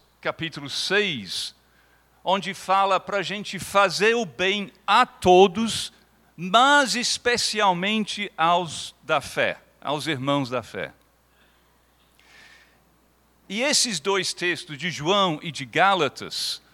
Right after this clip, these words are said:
durante muito tempo me incomodaram um pouco. Porque, afinal, o gran-, um dos grandes princípios do cristianismo é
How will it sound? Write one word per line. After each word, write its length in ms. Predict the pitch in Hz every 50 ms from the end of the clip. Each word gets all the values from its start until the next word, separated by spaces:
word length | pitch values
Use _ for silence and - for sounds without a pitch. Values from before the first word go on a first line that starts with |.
| _ -
durante 380 | 185 190 196 214 220 - - 202
muito 260 | 220 247 - - 185
tempo 380 | - - 196 226 214 - 208 214
me 160 | 208 214 220
incomodaram 880 | 208 - - 214 226 220 214 202 147 151 180 208 208 202 180 151 147
um 120 | 139 127 123
pouco. 560 | - - 131 123 117 98 _ - - 71 - _ _ _ _ _ _ _ _ _ _ _ _ _ _ _ _ _ _ _ _ _ _ _ _ _ _ _ _ _ _ _ _
Porque, 320 | - 185 165 - 202 214
afinal, 720 | 240 233 - - 190 175 151 160 196 220 220 202 165 156 -
o 80 | 208
gran-, 460 | 175 - - 226 233 247 269 285 247 196
um 220 | 202 247 262 233
dos 180 | 180 180 170 -
grandes 540 | - 196 214 262 294 285 240 175 185 - -
princípios 720 | - 185 180 - - - - 214 214 - - 190 175 143
do 120 | 160 156
cristianismo 880 | - 156 147 - - - 147 139 143 190 233 247 220 156 123 127 113 - - - - _
é 320 | - 165 190 214 226 -